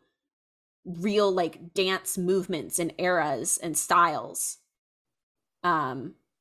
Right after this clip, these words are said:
different dance styles that, that, it, that feel more, um,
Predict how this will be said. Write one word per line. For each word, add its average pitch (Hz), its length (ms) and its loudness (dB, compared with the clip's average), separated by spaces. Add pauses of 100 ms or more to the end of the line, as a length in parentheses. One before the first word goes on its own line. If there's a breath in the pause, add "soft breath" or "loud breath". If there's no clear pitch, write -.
(120)
different 196 440 -2
dance 175 280 -2
styles 170 480 0
that, - 260 -8
that, - 240 -4 (340)
it, - 280 -8 (120)
that 175 240 -4
feel 226 380 -2
more, 180 480 0
um, 165 480 -6